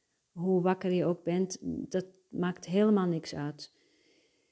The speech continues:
Onze staat van zijn, het wakker zijn, dat zegt niets over de vorm. Dus je kunt wakker zijn en je kunt nog steeds gewoon, eh, ja, heel normaal lijken en heel normaal zijn. En daar bedoel ik mee,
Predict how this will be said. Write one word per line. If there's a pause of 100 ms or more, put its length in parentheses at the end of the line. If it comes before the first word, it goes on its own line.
(800)
Onze
staat
van
zijn,
het
wakker
zijn, (380)
dat
zegt
niets
over
de
vorm.
Dus
je
kunt
wakker
zijn
en
je
kunt
nog
steeds
gewoon, (400)
eh, (760)
ja,
heel
normaal (140)
lijken (100)
en
heel
normaal
zijn. (800)
En
daar
bedoel
ik
mee,